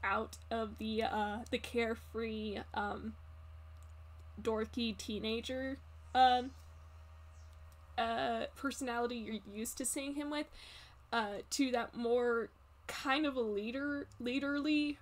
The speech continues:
role that you've noticed him take, uh, when he gets, like, pretty serious.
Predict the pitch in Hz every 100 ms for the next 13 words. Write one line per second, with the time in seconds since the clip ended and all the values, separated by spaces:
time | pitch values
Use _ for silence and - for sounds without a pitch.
0 | - 240 254 262 285 311 320 - - -
1 | 233 220 - 240 247 240 233 - - -
2 | - 233 233 240 226 285 233 202 - 240
3 | 226 - - 233 208 202 - - 233 226
4 | 226 208 208 - 233 190 - - - 254
5 | 226 214 - - 214 277 370 359 -